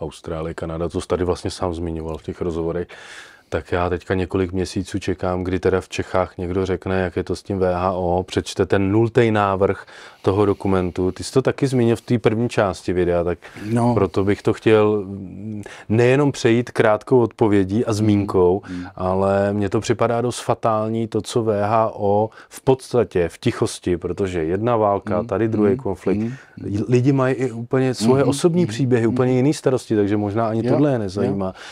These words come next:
Speaker 1: Jak ty vidíš to V H O, co se vlastně jako děje?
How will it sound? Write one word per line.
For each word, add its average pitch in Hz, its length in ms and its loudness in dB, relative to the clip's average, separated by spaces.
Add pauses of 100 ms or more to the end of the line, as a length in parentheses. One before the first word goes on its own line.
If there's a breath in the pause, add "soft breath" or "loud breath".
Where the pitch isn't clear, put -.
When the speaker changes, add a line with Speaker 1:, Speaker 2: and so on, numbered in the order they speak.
(120)
Speaker 1:
Jak 104 160 2
ty 135 120 2
vidíš 131 320 0
to 127 500 0 (880)
V 113 180 4
H 131 280 2
O, 117 220 0
co - 200 -8
se - 160 -4
vlastně 120 340 0
jako 139 180 -4
děje? 139 280 -2